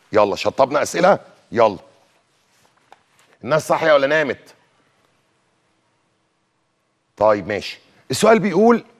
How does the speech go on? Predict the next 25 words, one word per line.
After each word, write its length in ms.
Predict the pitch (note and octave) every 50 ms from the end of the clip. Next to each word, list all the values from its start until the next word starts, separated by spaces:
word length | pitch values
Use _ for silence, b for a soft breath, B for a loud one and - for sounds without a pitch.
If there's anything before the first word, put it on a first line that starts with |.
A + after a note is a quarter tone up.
| _ _ _
سؤال 340 | - - - - D3 C#3+ A#2+
حلو 400 | - - - D#3 F#3 E3+ D3+ C#3+
قوي. 440 | C3+ - C#3+ D3 C#3+ C3 G2+ D#2+ - F2+
مايا، 560 | A2 C3+ D3 D#3+ E3 D#3+ D3+ C#3+ B2 G2 - - _ _
هي 200 | - G#2+ C3 C3+
دي 80 | C3+ D3
الرسمه 300 | C#3+ D3 D#3 C3+ - C#3
اللي 120 | C3+ C3
بقول 120 | B2 D3 D#3
لك 140 | D3+ - C3+
عليها 160 | C#3 D3+ D#3+
وفي 200 | D#3 - - D#3
رسمه 260 | D#3 D#3 - - D3
تانية. 400 | - - D#3 D#3 D#3 A#2 E2+ D#2 - _ _ _ _ _ _ _ _ _
ابو 160 | - A2 A2+ A2+
حميد 220 | - D3 D#3+ D#3+
السؤال 280 | C3+ - - D#3+ D#3+ D#3
ده 100 | D#3 C#3+
هيعجبك. 600 | C3+ C3 B2+ C3 D#3+ E3 C#3+ - - _ - - _ _ _ _ _ _
يلا. 280 | - A2+ A2+ G#2+ F#2+ D2+ - b b b b b b b -
In 20 | E3
the 200 | F3+ C3 F3 D3+
opposite 420 | F3+ G#3 - - C3+ F3 D#3 - - F3+
figure، 240 | F#3 D#3 G3+ F3 - - - _ _ _ _ _ -
ها، 200 | A2+ A#2+ A2+